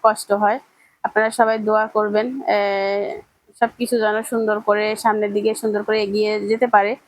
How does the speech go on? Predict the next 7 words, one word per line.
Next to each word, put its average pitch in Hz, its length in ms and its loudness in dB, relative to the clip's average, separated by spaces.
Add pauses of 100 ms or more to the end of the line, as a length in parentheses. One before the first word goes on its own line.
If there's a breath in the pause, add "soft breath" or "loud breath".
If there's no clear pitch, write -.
(320 soft breath)
আমার 214 320 2
বোন 220 240 0
মানে 220 200 2
আপনাদের 208 460 2
বোন, 202 280 2 (300)
তাই 220 120 4
না? 302 240 0